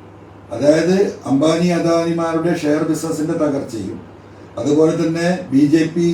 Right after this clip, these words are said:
ഗവൺമെന്റ് ഇത് കൈവിട്ടു പോകുമ്പോൾ ബി ജെ പി അവരുടെ താല്പര്യാനുസൃതമായി കണക്കാക്കി വെച്ച പല ഫയലുകളും ഉദ്യോഗസ്ഥന്മാർ ഒപ്പിടാനും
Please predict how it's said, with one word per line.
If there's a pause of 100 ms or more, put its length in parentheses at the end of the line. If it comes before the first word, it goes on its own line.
ഗവൺമെന്റ്
ഇത്
കൈവിട്ടു (100)
പോകുമ്പോൾ (680)
ബി (100)
ജെ (120)
പി (200)
അവരുടെ
താല്പര്യാനുസൃതമായി
കണക്കാക്കി
വെച്ച (720)
പല (100)
ഫയലുകളും (540)
ഉദ്യോഗസ്ഥന്മാർ (100)
ഒപ്പിടാനും